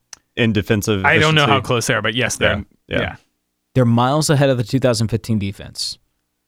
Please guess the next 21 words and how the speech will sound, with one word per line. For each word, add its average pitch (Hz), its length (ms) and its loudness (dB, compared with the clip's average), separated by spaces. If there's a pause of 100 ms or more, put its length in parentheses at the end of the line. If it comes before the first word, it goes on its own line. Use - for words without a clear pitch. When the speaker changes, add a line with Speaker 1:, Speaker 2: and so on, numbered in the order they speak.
(640)
Speaker 3:
I 135 40 2
mean, 127 260 2
God 139 280 2
bless 147 280 2
Anthony 147 300 2
Gill 113 280 0
and 139 140 0
Mike 120 200 0
Tobey, 151 480 0
but 113 420 -4
they 123 120 2
didn't 160 200 -4
blow 143 200 2
up - 100 -2
screens 127 380 -2
like 110 120 0
these 113 160 0
Speaker 2:
Really? 120 140 2
Speaker 3:
current 104 160 0
bigs 104 220 -2
do. 90 200 -12